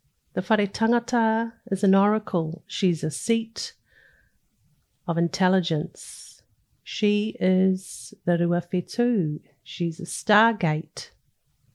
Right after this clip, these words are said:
She is the place, she is the doorway between Te Ao Marama,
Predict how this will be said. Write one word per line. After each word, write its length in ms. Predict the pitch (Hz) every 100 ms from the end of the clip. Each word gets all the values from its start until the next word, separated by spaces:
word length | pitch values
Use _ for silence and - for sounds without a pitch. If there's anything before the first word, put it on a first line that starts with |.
| _ _ _ _ _ _ _ _ _ _ _
She 500 | - 208 202 208 220
is 200 | 202 -
the 80 | -
place, 960 | - 214 202 202 202 - - - - _ _ _ _ -
she 400 | - 208 196 196
is 220 | 190 -
the 120 | 170
doorway 840 | - 208 208 202 208 208 208 214 - -
between 800 | - - 202 190 196 190 202 - _ _ _ _ _ _ _ _ _ _ _
Te 120 | -
Ao 180 | 180 180
Marama, 760 | 185 202 220 233 233 233 240